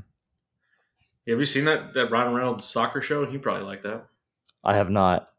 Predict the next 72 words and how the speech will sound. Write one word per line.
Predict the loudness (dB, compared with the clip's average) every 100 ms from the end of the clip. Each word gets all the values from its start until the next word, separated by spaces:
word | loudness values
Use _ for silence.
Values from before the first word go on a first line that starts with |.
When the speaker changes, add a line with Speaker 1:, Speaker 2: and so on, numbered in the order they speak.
| _
Speaker 1:
It's | -6
a | -4
documentary | -2 -2 -2 -4 -2
about | -2 -2
how | -2
he, |
he | -6 -6
bought | 0 0 2
that, | 0 0
like, | -2 -4 -2
um, | -2 -4 -12 -18 _
lower | -2 0 2
level | 0 0 -2 -6 -14 _ _
team. | -4 -2 -4 -8 _ _
They | -2
weren't | 0 4
Speaker 2:
And | 6
Speaker 1:
Premier | 6
Speaker 2:
what, |
Speaker 1:
League. | 6
Speaker 2:
and | 4
what | 4 4
sta-, | 4 4
oh, | 8 6
in | 6 4
England? | 6 6 6 4 -4
Speaker 1:
Yeah, | -10 -8
Wrexham. | -8 -6 -8 -10 -14 _ _ _
Speaker 2:
Oh, | 8 8 8
yeah, | 8
I've | 8
heard | 6 4
of |
Wrexham. | 2 0 0 -4 -4
Speaker 1:
So | -8 -6 -6 -6
he |
bought, | -2 0 0 0 -14 -14
he | -4
bought | 0 0 -2
them | -12 -16
with | -20 -20 _ -10
Mac | -8 -8 -10
from | -14 -10
Always | -10 -10
<laughs> | -10
Sunny | -8 -8
in | -8
Philadelphia. | -8 -6 -4 -4 -8
And | -10 _ _ _ -20 -20 _ 0
they're | 0
like, | 4
"We | 4
don't | 6
know |
what | 6
we're | 6
doing, | 6 4 4
but | 2 8
we're |
gonna, | 10 10 8 8 6 4 -10 -10
Speaker 2:
<laughs> |
Speaker 1:
we're | -6 -4
celebrities. | 0 2 2 0 -2
We'll | -2
try | 0 0
to, |
like, | -2 -4
turn | -6
this | -6
team | -10 -10
around." | -10 -10 -14
So | -18